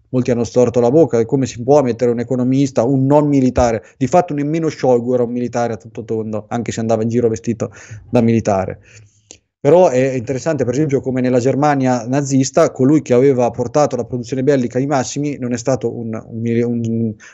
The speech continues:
un generale, è stato Albert Speer, che era un architetto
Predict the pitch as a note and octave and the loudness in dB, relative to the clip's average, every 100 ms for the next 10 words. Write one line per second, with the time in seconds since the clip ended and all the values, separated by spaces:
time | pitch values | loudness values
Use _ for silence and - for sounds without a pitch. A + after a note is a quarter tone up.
0 | _ B2 A#2+ B2+ A#2+ A#2 A#2+ C3 C3 B2 | _ 0 4 6 6 4 4 2 4 4
1 | B2 A#2+ - - C3 A2+ G#2 - _ C3+ | 4 0 -2 0 2 2 -4 -12 _ 2
2 | B2+ A2+ A2+ F#3 C3+ B2+ B2+ D#3+ - | 2 0 -2 -4 0 0 0 -6 -6